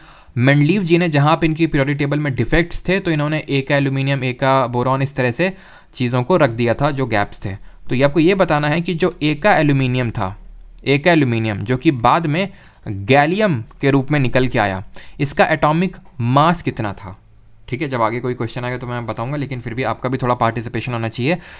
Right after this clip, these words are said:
कि ए का एल्यूमिनियम जो कि बाद में गैलियम के सामने निकल के आया, गैलियम के रूप में, उसके एटॉमिक मास कितना है।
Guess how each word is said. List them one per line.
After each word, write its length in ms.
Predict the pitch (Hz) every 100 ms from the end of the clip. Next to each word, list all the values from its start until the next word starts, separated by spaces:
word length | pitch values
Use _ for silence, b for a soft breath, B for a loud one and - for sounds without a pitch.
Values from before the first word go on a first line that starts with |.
| B
कि 160 | 156 151
ए 40 | 151
का 140 | 190
एल्यूमिनियम 380 | 180 156 160 175
जो 60 |
कि 140 | 165 165
बाद 200 | 139 151
में 200 | 156 123
गैलियम 500 | 113 123 160 175 127
के 200 | - 123
सामने 280 | 117 120 120
निकल 240 | 113 117
के 120 | 113
आया, 80 | 120
गैलियम 320 | 127 113 117
के 80 | 117
रूप 180 | 110 110
में, 120 | 156 165 B -
उसके 200 | - 131
एटॉमिक 320 | 120 139 139
मास 260 | 107 110
कितना 280 | - 92 92
है। 120 | 92